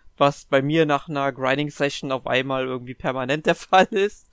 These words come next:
ähm, kann man halt den Kampf entscheiden, ohne den Kampf austragen zu müssen. Und man kriegt halt trotzdem die Kopl-, äh, die, äh, ganze Menge an Erfahrungspunkten und Geld, und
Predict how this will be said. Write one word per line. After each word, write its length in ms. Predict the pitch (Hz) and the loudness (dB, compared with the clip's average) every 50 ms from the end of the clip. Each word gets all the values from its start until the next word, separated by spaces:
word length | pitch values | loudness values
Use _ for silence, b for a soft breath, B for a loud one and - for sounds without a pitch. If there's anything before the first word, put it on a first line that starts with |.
| B B B B B B B B B - | B B B B B B B B B -4
ähm, 380 | - 160 160 160 160 165 165 - - | -2 0 0 0 -2 -6 -10 -12 -8
kann 180 | - 160 151 | -4 -2 -2
man 200 | 165 175 170 160 | 0 0 -2 0
halt 280 | 156 156 156 160 156 - | 0 0 0 0 -2 -4
den 120 | 156 151 | -6 -8
Kampf 320 | - - 147 143 165 165 - | -4 -2 -2 -2 -2 -4 -10
entscheiden, 540 | - 147 - - 147 127 135 147 143 151 147 | -10 -10 -8 -2 2 2 2 2 2 0 -2
ohne 240 | - 151 151 151 139 | 0 0 0 0 0
den 80 | 139 | -2
Kampf 240 | - - 139 135 - - | -4 -4 -4 -4 -4 -2
austragen 600 | - 165 175 - - - - 127 120 127 117 - | 0 0 0 0 -4 -4 0 0 0 0 0 -4
zu 180 | - - - 127 | -8 -10 -8 -8
müssen. 400 | 123 120 123 - - 170 170 170 | -6 -6 -8 -8 -10 -14 -12 -12
Und 120 | - 131 | -10 -8
man 100 | 127 131 | -8 -6
kriegt 220 | - - 139 - 139 | -6 -6 -6 -4 -4
halt 120 | 120 - | -4 -2
trotzdem 300 | - 147 147 - - 131 | -2 -2 -2 -2 -4 -6
die 80 | 120 113 | -6 -8
Kopl-, 440 | - - 147 143 _ - - - - _ - | -10 -12 -14 -14 _ -16 -18 -18 -18 _ -8
äh, 220 | 123 127 127 123 117 | -6 -4 -4 -4 -6
die, 380 | 123 120 120 120 120 120 117 b b b b b b b b b - | -8 -10 -10 -10 -10 -12 -14 b b b b b b b b b -6
äh, 280 | - 131 131 123 123 117 | -4 -2 0 0 0 2
ganze 320 | - 139 147 - - 147 | 2 2 2 0 -2 -4
Menge 200 | 123 131 131 131 | -4 -2 -2 -2
an 80 | 127 120 | 0 0
Erfahrungspunkten 880 | 120 117 - 151 147 143 143 139 139 - - - 165 143 - - 127 | -2 -2 0 0 0 0 0 -2 -4 -8 -8 -6 -6 -6 -6 -8 -10
und 140 | 123 123 - | -10 -8 -2
Geld, 440 | - 131 131 143 151 165 160 - - | 0 2 4 4 2 2 0 -4 -10
und 460 | - - 139 135 131 131 135 135 127 | -12 -8 -8 -6 -6 -8 -10 -14 -12